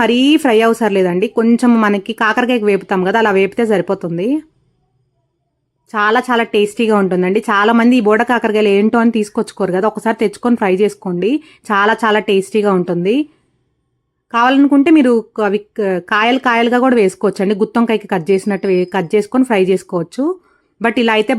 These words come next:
బాగుంటుందని చెప్పి అయితే నేను ఇలా కట్ చేసుకుంటాను ప్రతిసారి. మీకు ఎవరైనా గుత్తొంకాయలాగా కావాలనుకుంటే రెసిపీ మళ్ళీ నాకు కామెంట్ బాక్స్‌లో చెప్పండి, అలా కూడా చేసి చూపిస్తాను. ఇప్పుడైతే మనకు ఉల్లిపాయలు ఫ్రై అయిపోయినాయి చూసారండి, కొంచెం కలర్ చేంజ్ అయినాయి కదా. అక్కడ కట్ చేసి పెట్టుకున్న బోడ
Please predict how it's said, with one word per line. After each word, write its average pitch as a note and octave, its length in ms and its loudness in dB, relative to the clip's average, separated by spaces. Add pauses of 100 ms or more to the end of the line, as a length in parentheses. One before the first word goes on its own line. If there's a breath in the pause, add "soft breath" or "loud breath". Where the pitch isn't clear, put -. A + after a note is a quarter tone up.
బాగుంటుందని G#3+ 540 2
చెప్పి G3+ 160 -4
అయితే G3 180 -2
నేను A3 160 2
ఇలా F#3 160 0
కట్ E3+ 180 -4
చేసుకుంటాను F3+ 520 -4
ప్రతిసారి. F3+ 520 -4 (1400)
మీకు A#3 160 -4
ఎవరైనా A#3+ 340 2
గుత్తొంకాయలాగా B3+ 680 2 (100)
కావాలనుకుంటే A3 560 2 (100)
రెసిపీ G3+ 240 -4 (100)
మళ్ళీ G#3 240 2
నాకు A3 160 -2 (200)
కామెంట్ G#3+ 280 2
బాక్స్‌లో A3 300 -2
చెప్పండి, G3 260 -4
అలా G3 200 2
కూడా G#3 180 0
చేసి F#3+ 180 -2
చూపిస్తాను. F#3+ 540 -6 (580 soft breath)
ఇప్పుడైతే A3 360 0
మనకు A#3 180 2
ఉల్లిపాయలు A#3 340 0
ఫ్రై G3+ 160 2
అయిపోయినాయి G3+ 380 -2
చూసారండి, G3 400 -2
కొంచెం G3+ 160 -4 (100)
కలర్ G#3 240 0
చేంజ్ F#3+ 220 0
అయినాయి F3+ 220 -2
కదా. B3+ 120 0 (500 loud breath)
అక్కడ G#3+ 220 0
కట్ G#3+ 160 0
చేసి B3 180 0
పెట్టుకున్న A3+ 340 0
బోడ G3+ 140 2